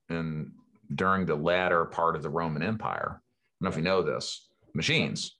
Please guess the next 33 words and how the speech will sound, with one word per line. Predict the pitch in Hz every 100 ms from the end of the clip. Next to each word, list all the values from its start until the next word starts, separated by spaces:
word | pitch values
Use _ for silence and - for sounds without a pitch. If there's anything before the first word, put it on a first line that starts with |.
| -
like | 85
ste-, | - 143
or, | 101 101
like, | 87 -
steam | - 127 123 107
locomotives, | 98 92 87 90 87 78 69 - - 78
like, | 73
steam | - 113 107
powered | 98 80 71 69
stuff. | - 57 - - - -
But | - 135
they | 139
were | 135 131
just | 117 120 -
the, | 117 85
the | 98
thought | 95 - 123 139 -
process | - 90 85 92 95
of, | 101
"This | 101 -
is |
just | - 90 - -
a |
silly | 90 - 92 85
little | 82 71
toy. | 71 - 98 78 65 71 - -
What | - 104
could | 82
you | 82
do | 78 85
with | 73
steam | - 82 76
power?" | - 50 50 -